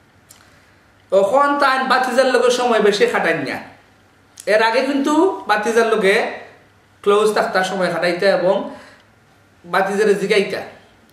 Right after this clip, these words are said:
যেমন তাই শিকার করাত গেলে কোনো সময় তাদের স্ত্রী, তারা, তাদের দুই ছেলে, তারা ছোট পরিবার,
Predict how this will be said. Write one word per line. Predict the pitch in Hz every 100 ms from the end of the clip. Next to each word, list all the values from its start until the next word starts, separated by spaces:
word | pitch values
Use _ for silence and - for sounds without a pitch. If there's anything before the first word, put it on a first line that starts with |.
| _
যেমন | 160 185 214
তাই | 233 247
শিকার | 247 262 269 254
করাত | 226 254 247
গেলে | 277 247 247
কোনো | 240 233
সময় | 247 240 254 269 294 302 - - -
তাদের | 214 233 247 262
স্ত্রী, | - - - - 240 247 262
তারা, | 254 233 233 240 233
তাদের | 214 233 233
দুই | 214
ছেলে, | 214 226 196
তারা | 190 190
ছোট | 196 202 180 -
পরিবার, | 170 160 131 - -